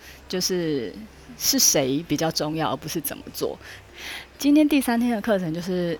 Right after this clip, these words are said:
呃，当我们有时候有一个 vision、有一个愿景的时候，你往这条路前进的路上，你可能必须要学，呃，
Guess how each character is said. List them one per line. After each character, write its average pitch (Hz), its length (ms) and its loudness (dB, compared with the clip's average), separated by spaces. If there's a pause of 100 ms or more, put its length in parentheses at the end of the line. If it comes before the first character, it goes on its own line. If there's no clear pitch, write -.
呃， 160 440 0
当 226 220 0
我 185 80 0
们 156 220 0
有 147 120 -2
时 156 140 -6
候 175 180 0
有 151 160 2
一 151 40 0
个 151 200 0
vision、 165 520 -2
有 156 120 -4
一 156 40 -4
个 151 140 -2
愿 170 300 -2
景 147 140 -8
的 147 100 -14
时 - 160 -6
候， 151 160 -2
你 175 140 -4
往 185 240 -4
这 220 100 -4
条 160 200 -4
路 185 120 -2
前 165 180 -4
进 180 120 -6
的 175 60 -2
路 165 120 -2
上， 156 260 -2 (420)
你 208 120 -6
可 233 160 -4
能 180 540 -4
必 233 120 -2
须 190 340 -4
要 170 380 -2
学， 151 460 -6 (100)
呃， 151 320 -4